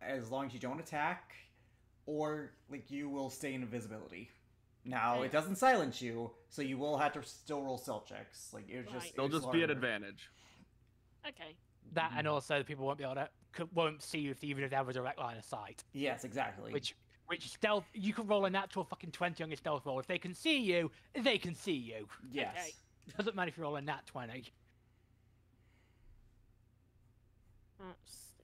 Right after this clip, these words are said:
Speaker 2: easy enough.
Speaker 3: Okay. Uh, f-, so we have, we have, okay, so who we
Speaker 4: One
Speaker 3: have
Speaker 4: more
Speaker 3: left?
Speaker 4: potion to give
Speaker 3: We have,
Speaker 4: out.
Speaker 3: we have Oriana and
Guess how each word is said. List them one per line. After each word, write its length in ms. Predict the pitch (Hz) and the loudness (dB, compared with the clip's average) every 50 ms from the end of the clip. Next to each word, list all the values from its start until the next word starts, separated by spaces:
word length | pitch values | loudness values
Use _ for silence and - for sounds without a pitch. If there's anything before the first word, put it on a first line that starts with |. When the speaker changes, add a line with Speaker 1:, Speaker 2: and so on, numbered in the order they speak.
| - | -16
Speaker 2:
easy 300 | 180 185 180 175 165 165 | -12 -10 -10 -8 -8 -8
enough. 220 | 175 190 226 247 311 | -6 -4 -4 -4 -4
Speaker 3:
Okay. 100 | - - - - - - - - 165 | -6 -8 -14 -16 -20 -20 -12 -4 0
Uh, 540 | 175 180 180 185 185 185 185 185 180 180 | 4 4 6 6 6 6 6 6 6 4
f-, 240 | 180 - - - - - - - - - - - - - - - - - _ _ - - - - _ _ _ _ _ _ - | 2 0 -4 -14 -18 -18 -18 -18 -18 -18 -18 -18 -18 -20 -20 -20 -20 -20 _ _ -20 -20 -20 -20 _ _ _ _ _ _ -12
so 140 | - - 156 | -6 0 2
we 80 | 165 175 | 2 4
have, 340 | 175 175 170 165 165 156 143 - - - - - | 4 4 4 4 2 0 -4 -14 -20 -20 -10 -6
we 140 | 143 147 | -2 0
have, 240 | 151 151 151 143 - - | 0 2 0 0 -2 -4
okay, 160 | 135 127 127 120 | -6 -4 -4 -4
so 140 | - - | -6 -4
who 120 | 139 147 175 | -2 0 2
we 60 | 185 | 4
Speaker 4:
One 80 | 175 175 | 4 4
Speaker 3:
have 40 | 170 | 6
Speaker 4:
more 140 | 175 165 147 | 4 4 4
Speaker 3:
left? 160 | 131 - 160 | 4 4 2
Speaker 4:
potion 260 | 151 135 156 151 139 | 2 2 0 -6 -6
to 100 | - 139 | -8 -4
give 140 | 131 143 135 | -2 0 2
Speaker 3:
We 40 | 139 | 2
have, 100 | 143 117 | 2 2
Speaker 4:
out. 200 | 117 120 123 131 - - | 2 0 -4 -6 -10 -6
Speaker 3:
we 100 | - 135 143 | -2 0 0
have 120 | 143 135 - | 0 -2 -2
Oriana 680 | - 156 190 220 226 214 202 202 196 196 196 190 185 - - - | -2 0 2 4 4 4 4 2 0 0 0 0 -2 -4 -4 -6
and 120 | 143 139 | -6 -6